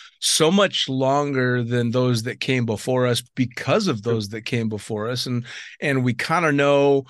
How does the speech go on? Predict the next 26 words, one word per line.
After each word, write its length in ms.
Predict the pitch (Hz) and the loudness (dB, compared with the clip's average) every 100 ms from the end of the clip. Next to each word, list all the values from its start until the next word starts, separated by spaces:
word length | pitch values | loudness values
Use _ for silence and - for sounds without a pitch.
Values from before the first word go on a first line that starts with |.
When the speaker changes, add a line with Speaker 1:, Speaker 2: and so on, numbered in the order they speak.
| - - | -12 -16
Speaker 1:
that, 460 | - 107 123 127 - - | -10 -2 -2 -2 -6 -4
um, 440 | 139 123 123 127 139 _ - - 127 | 0 0 0 -6 -16 _ -20 -18 -8
fitness 760 | - - 165 - 156 147 - | -6 -2 -2 0 -2 0 0
and, 280 | 139 127 127 | 0 0 -2
and 340 | 156 135 127 120 | -2 -2 0 0
mental 380 | 127 147 131 | 2 2 0
health 300 | 139 139 139 | 0 0 0
and 100 | 131 | 0
all 120 | 131 135 | 0 2
that 160 | 131 | 0
stuff 220 | - 135 | 0 -2
are 60 | 131 | -2
so 440 | - - - 202 | -2 -2 -2 0
important 600 | 180 170 135 147 160 147 | 0 -2 0 0 0 -4
to 100 | 123 | -8
be 120 | 123 135 | -2 -2
able 160 | 131 | -2
to 80 | 127 | -4
continue 580 | 123 117 - 143 147 139 | -4 -4 -4 -4 -2 -2
to 80 | 123 | -4
do 220 | 110 127 | -4 -4
these 240 | 147 135 | -2 -6
kind 240 | - 131 120 | -6 -6 -6
of 80 | |
things. 480 | - 139 147 139 113 | -6 -4 -2 -2 -2
And 240 | 120 117 | -2 -2